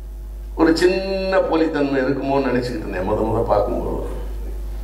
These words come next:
போலித்தன்மை, ரியாலிட்டி அது. அப்படியே தான் இருக்காரு அவர். அது எப்படி ஆனாருன்னு தெரியல. ஜெனட்டிக்கலா ஆனாரா, இல்ல யாரையாவது பார்த்து ஆனாரான்னு தெரியல. உண்மையா தான் இருக்காரு அவர் அப்படியே. ஓப்பனா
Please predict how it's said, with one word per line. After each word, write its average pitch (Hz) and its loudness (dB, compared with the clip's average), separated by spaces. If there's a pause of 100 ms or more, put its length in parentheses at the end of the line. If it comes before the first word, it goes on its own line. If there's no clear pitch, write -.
போலித்தன்மை, - 0
ரியாலிட்டி - 0
அது. 95 -4 (120)
அப்படியே 139 -2
தான் 185 6
இருக்காரு - 2
அவர். - -6 (640)
அது 139 2
எப்படி 139 4
ஆனாருன்னு 156 4
தெரியல. 123 -2
ஜெனட்டிக்கலா 151 4
ஆனாரா, - 2 (420)
இல்ல 127 0
யாரையாவது 131 4
பார்த்து 147 4
ஆனாரான்னு 127 -2
தெரியல. 90 -8 (1000)
உண்மையா 277 4
தான் 240 4
இருக்காரு - -2
அவர் 104 -6
அப்படியே. 113 -8 (720)
ஓப்பனா - 4